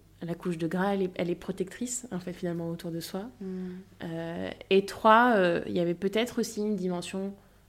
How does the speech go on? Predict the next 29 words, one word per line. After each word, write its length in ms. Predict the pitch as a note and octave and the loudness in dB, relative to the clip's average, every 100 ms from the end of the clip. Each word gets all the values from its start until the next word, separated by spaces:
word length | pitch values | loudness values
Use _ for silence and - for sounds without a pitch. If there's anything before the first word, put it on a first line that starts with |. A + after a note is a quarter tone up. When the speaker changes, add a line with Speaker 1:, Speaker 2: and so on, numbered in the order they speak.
| - | -12
Speaker 1:
d'enlaidissement, 800 | F#3 F3 F3 F3 E3 E3 - F3 F#3 - | -2 2 4 4 2 -2 -6 -6 -8 -12
entre 260 | - F3+ - | -12 -10 -10
guillemets. 320 | E3 E3 F3+ G#3+ - | -8 -8 -10 -14 -16
Speaker 2:
D'accord. 380 | G#3+ G#3 G#3 G3+ F#3+ | -14 -14 -14 -16 -8
Speaker 1:
Dans 160 | G3 F3 | -4 -4
le 60 | |
sens 360 | - G3 F#3+ - | -4 -4 -6 -6
où, 300 | - F#3 G#3 | -2 0 0
euh, 80 | F#3 | 0
si 240 | E3 - F#3+ | -2 -4 -2
j'étais 220 | E3+ F3 | -2 -4
plus 180 | F3 F3+ | -6 -4
désirable, 460 | E3 D#3+ E3 F3+ F#3 | -2 -2 -4 -6 -8
peut-être 220 | - E3+ | -14 -12
que 100 | E3+ | -8
je 60 | - | -8
serais 160 | F3 | -10
plus 320 | - E3 E3 - - _ - - | -10 -10 -10 -12 -20 _ -20 -12
victime 320 | F3+ D#3+ - | -10 -8 -10
d'agression. 300 | E3+ D#3+ D3+ - - _ _ - | -10 -10 -12 -16 -20 _ _ -20
Speaker 2:
D'accord. 400 | F#3+ F3 F3 - E3+ - - - _ _ G#3 | -16 -14 -16 -18 -20 -20 -20 -20 _ _ -14
Ah 40 | |
ouais. 240 | F#3+ F#3 F3+ F#3 - | -12 -12 -14 -16 -6
Speaker 1:
Il 80 | F3 | -4
y 80 | D#3+ | -2
avait, 320 | D#3 D#3+ D#3+ | -2 -6 -6
euh, 60 | - - - - - | -8 -12 -12 -12 -14
je, 100 | - - | -16 -16
enfin, 200 | - E3 | -8 -8